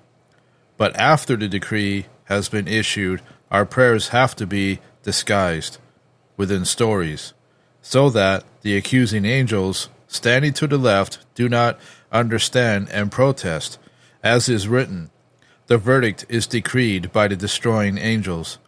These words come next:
i e, when it is after the decree has been issued.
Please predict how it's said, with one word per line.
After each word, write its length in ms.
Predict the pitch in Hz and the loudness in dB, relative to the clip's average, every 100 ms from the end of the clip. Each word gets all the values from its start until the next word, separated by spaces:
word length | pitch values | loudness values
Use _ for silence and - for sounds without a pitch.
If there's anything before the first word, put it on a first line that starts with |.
| _ _ _ - | _ _ _ -2
i 140 | 107 107 | 2 2
e, 380 | 107 104 90 - _ _ | 2 0 -2 -6 _ _
when 320 | 120 117 104 92 - | 0 2 2 -2 -4
it 120 | 107 | -4
is 160 | 107 117 | -2 2
after 320 | 123 117 113 | 2 2 -2
the 120 | 101 | -2
decree 540 | 95 - 107 98 95 - | -4 -4 -2 -2 -4 -6
has 220 | - 107 87 | -2 -2 -2
been 200 | 98 92 | -4 -2
issued. 500 | 110 - 90 80 | -2 -2 -4 -6